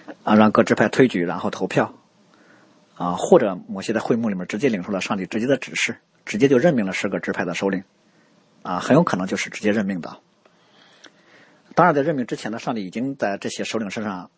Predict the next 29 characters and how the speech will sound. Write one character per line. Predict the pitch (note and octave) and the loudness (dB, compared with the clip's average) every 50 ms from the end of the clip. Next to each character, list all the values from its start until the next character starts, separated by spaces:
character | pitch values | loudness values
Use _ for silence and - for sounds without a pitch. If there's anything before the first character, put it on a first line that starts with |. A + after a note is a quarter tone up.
| _ - | _ -14
啊， | - - - | -12 -10 -6
显 | - - - - G2+ F2+ - - | -4 -4 -2 -2 -2 -4 -6 -10
出 | - - - E3+ | -8 -2 2 4
了 | D#3+ C3 - - _ | 4 4 2 0 _
神 | - - - F#2+ F2+ | -12 -8 -8 -6 -4
赐 | - - - | -2 -2 -2
给 | - F2 | -2 -2
他 | G2 F#2+ | -6 -6
们 | F#2 F#2 | -8 -8
的 | F2+ | -8
恩 | - - B2 B2+ | -6 -4 -4 -4
赐， | C3 - - D#3 - _ _ _ _ _ _ _ _ _ _ _ _ _ _ _ _ _ _ | -4 -4 -8 -10 -12 _ _ _ _ _ _ _ _ _ _ _ _ _ _ _ _ _ _
啊， | - F2+ F2 | -12 -10 -6
他 | - - A#2+ | 0 0 2
们 | A#2+ A2 | 2 2
已 | G#2 F#2 | 0 0
经 | - A#2+ B2+ | -2 -2 0
被， | B2 A2 G#2 F#2+ F2+ F2 - _ _ _ | 0 0 0 0 -4 -8 -14 _ _ _
啊， | - F#2+ F#2 | -14 -14 -12
众 | F#2 - - B2+ G2+ | -8 -4 -2 -2 -2
人 | F#2+ F2+ F2 E2 - _ _ _ - | -2 -4 -6 -8 -10 _ _ _ -12
既 | - - B2+ A2 | -8 -6 -4 -4
熟 | - - F#2 G2 | -4 -6 -6 -6
悉 | G#2 - A2+ G2+ - _ | -6 -6 -6 -8 -10 _
又 | - A2+ F#2+ | -6 -4 -4
认 | F#2 G#2+ G2 | -2 -2 -4
可 | - - - | -6 -8 -12
了。 | - - _ _ _ _ _ _ _ _ _ _ _ _ _ _ _ _ _ _ _ _ _ _ _ _ _ _ _ _ _ - - - - - - _ - - - - - - - - - - - - - - - - - - - - - - _ _ - | -14 -20 _ _ _ _ _ _ _ _ _ _ _ _ _ _ _ _ _ _ _ _ _ _ _ _ _ _ _ _ _ -20 -20 -20 -20 -20 -20 _ -20 -20 -20 -20 -20 -20 -20 -20 -20 -20 -20 -20 -20 -20 -20 -20 -20 -20 -20 -20 -20 -20 _ _ 4
啊， | - C#3 C3+ C3 C3 C3 - | 6 8 8 8 8 6 2